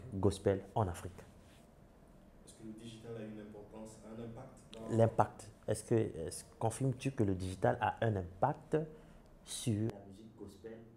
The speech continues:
Speaker 1: en Afrique ?
Speaker 2: Oui, bien sûr. Aujourd'hui, le digital, c'est, c'est, euh, on peut pas, on peut pas faire ça, en fait. C'est, c'est, c'est aussi simple que ça. On p-, on peut plus aujourd'hui oublier le digital. Euh, si tu as ce message, mais que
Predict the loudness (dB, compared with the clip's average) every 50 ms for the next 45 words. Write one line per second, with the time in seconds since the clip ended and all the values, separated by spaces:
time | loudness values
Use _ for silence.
0 | -20 -18 -16 -14 -14 -14 -14 -16 -18 -20 -20 -20 -20 -20 -20 -20 -20 -20 -20 -20
1 | -20 -20 -20 -16 -8 -4 -4 -4 -4 -2 0 0 0 0 0 -2 0 2 2 4
2 | 4 4 4 4 4 4 2 2 2 0 0 -2 -4 -2 4 6 6 6 6 4
3 | 2 -2 -2 0 0 0 0 -2 -4 -4 -2 -2 -2 -2 -2 -4 -4 -4 -6 -6
4 | -8 -10 -18 -20 -20 -20 -20 -20 -20 -20 -20 -16 -10 -8 -6 -4 -2 2 6 8
5 | 8 8 8 4 -4 -6 -2 -2 -2 0 0 -2 -4 -2 0 0 0 0 -2 -2
6 | -4 -4 -4 -8 -16 -16 -16 -12 -8 -6 -4 -2 -2 -2 -2 -2 -2 -2 -2 -2
7 | -2 -4 -4 -2 -2 -2 -2 -2 -4 -2 0 0 0 0 -4 -14 -20 -20 -20 -16
8 | -10 -6 -6 -6 -8 -8 -2 2 2 2 2 0 -4 0 2 4 4 6 6 4
9 | 4 4 4 2 4 4 2 2 2 2 2 0 0 -2 -4 -4 0 4 4 4
10 | 4 4 0 -6 -16 -18 -20 -20 -20 -10 -2 2 4 6 6 6 6 4 2 0
11 | -2 0 4 6 6 6 6 4 2 2 2 2 4 4 6 6 4 4 2 2
12 | 2 2 2 2 4 6 6 8 6 6 4 2